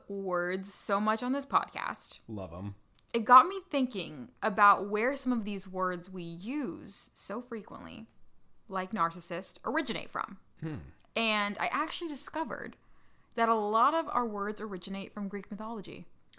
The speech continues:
Speaker 2: I love Greek mythology.
Speaker 1: Isn't it so interesting? Did you take, like, a class in college or anything? Like, what ma-, makes you interested in Greek mythology?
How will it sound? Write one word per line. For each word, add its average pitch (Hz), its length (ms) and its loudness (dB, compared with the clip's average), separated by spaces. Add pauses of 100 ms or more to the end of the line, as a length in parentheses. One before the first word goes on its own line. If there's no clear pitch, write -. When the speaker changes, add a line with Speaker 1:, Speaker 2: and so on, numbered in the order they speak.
(260)
Speaker 2:
I 120 60 -10
love 95 300 -10
Greek 90 240 -14
mythology. 90 480 -14 (100)
Speaker 1:
Isn't 302 220 -2
it 349 100 -6
so 311 180 0
interesting? 233 640 -4 (320)
Did 226 140 0
you 247 80 4
take, 240 300 0
like, 196 100 -6
a 190 60 -4
class 196 320 0
in 196 100 -4
college 202 440 4
or 202 60 -4
anything? 202 420 -6
Like, 185 160 -6
what 190 380 2 (180)
ma-, 185 200 -4 (160)
makes 190 260 -8
you 185 80 -6
interested 185 440 -6
in - 60 -10
Greek 185 200 -8
mythology? - 580 -10